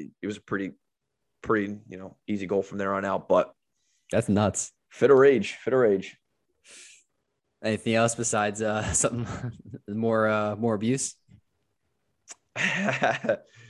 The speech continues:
Speaker 1: No, no, nothing else from me. Um, I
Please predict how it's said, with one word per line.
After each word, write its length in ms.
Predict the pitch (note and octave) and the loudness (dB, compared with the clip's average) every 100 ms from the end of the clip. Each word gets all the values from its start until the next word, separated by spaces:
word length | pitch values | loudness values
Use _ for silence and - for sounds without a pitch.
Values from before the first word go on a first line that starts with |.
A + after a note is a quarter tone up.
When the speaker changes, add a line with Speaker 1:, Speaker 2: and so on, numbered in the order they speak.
| - - _ _ _ | -20 -20 _ _ _
Speaker 1:
No, 380 | - A2+ B2 B2+ | -8 0 2 2
no, 200 | A2+ A#2 | 0 -2
nothing 320 | A#2+ A2 G#2+ B2 | -2 -6 -8 -6
else 240 | A2 G#2+ | -8 -6
from 160 | A#2 G#2 | -8 -4
me. 260 | G2+ G#2 G2+ - | -4 -4 -8 -4
Um, 400 | G2+ G2 G2 G2+ _ _ _ _ _ - | 0 2 0 -6 _ _ _ _ _ -6
I 220 | - G#3+ | -6 -6